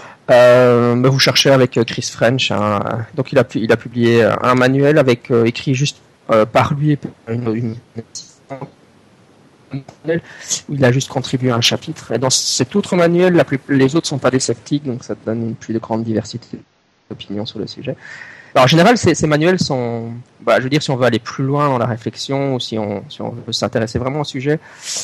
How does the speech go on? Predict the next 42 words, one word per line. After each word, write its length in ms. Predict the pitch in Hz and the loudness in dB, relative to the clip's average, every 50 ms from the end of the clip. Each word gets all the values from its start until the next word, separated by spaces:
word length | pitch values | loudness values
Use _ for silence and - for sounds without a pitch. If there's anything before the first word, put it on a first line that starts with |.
| - - - - - _ _ - | -12 -14 -20 -20 -20 _ _ -4
euh, 220 | 110 110 113 120 | 0 0 0 0
vont 120 | 120 131 127 | 0 -2 -2
beaucoup 240 | 123 135 - - | -2 -4 -4 -6
plus 200 | 131 - - 151 | -10 -10 -8 -6
loin 360 | 135 127 131 139 139 143 143 139 | -4 -2 0 2 2 2 2 2
dans, 160 | 131 127 120 | 2 0 0
dans 180 | 120 117 113 | 0 -2 -2
le 60 | 120 123 | -2 0
débat, 360 | 123 123 120 117 135 139 139 | 0 0 2 4 2 2 2
comme 180 | - - 117 | 2 -2 -4
j'ai 120 | 117 123 110 | -4 -4 -4
essayé, 420 | - - 113 110 110 110 110 113 | -4 -4 -4 -4 -2 -2 -4 -4
comme 200 | 113 - 107 107 | -4 -6 -6 -6
on, 100 | 110 - - - - | -6 -8 -10 -12 -14
comme 220 | 104 110 110 - | -12 -12 -12 -12
on 120 | - - | -12 -12
a... 60 | - - - | -14 -10 -6
c'est 120 | - - | -4 -2
plus 120 | - 180 170 | 2 2 4
de 40 | |
la 60 | 156 135 | 4 4
vulgarisation, 840 | 139 143 135 139 131 131 127 123 120 117 - - 131 135 143 143 123 | 2 0 0 0 2 2 0 0 0 -2 -2 -6 -6 -6 -6 -6 -4
voilà, 320 | 117 120 127 135 127 117 | -4 -2 0 0 0 0
et 120 | 113 120 - | -2 -2 -6
c'est, 140 | - - | -8 -10
ils 140 | 110 113 123 | -10 -8 -6
essaient 160 | 117 - 139 | -4 -4 -4
de 80 | 127 120 | -4 -4
présenter 400 | - - 123 113 110 113 123 113 | -6 -4 -4 -4 -2 0 -2 -4
plus 260 | - - 151 - - | -4 -6 -8 -4 -4
un 100 | 127 110 | -2 -2
état 300 | 110 107 110 - 127 117 | -4 -6 -4 -2 0 0
objectif, 1200 | 113 117 120 120 127 113 - - _ _ _ _ _ _ _ - - 131 131 - - - - - - | 0 -2 -4 -4 -4 -4 -6 -8 _ _ _ _ _ _ _ -12 -10 -8 -8 -10 -12 -16 -16 -10 -4
euh, 300 | 101 98 92 90 95 - 98 | -2 -2 0 0 -2 -2 -4
autant 240 | 104 - - 110 123 | -6 -4 -6 -6 -4
que 40 | |
possible 400 | - 113 - - - 131 120 113 - | -4 -6 -6 -6 -6 -6 -6 -6 -6
de 80 | - 104 | -8 -6
l'état 260 | 107 110 113 - 127 | -6 -6 -4 -4 -2
de 60 | 113 | -2
la 80 | 110 104 | -2 -4
littérature. 560 | 113 - - 117 113 104 - - - 180 | -4 -6 -8 -6 -6 -6 -8 -8 -8 -8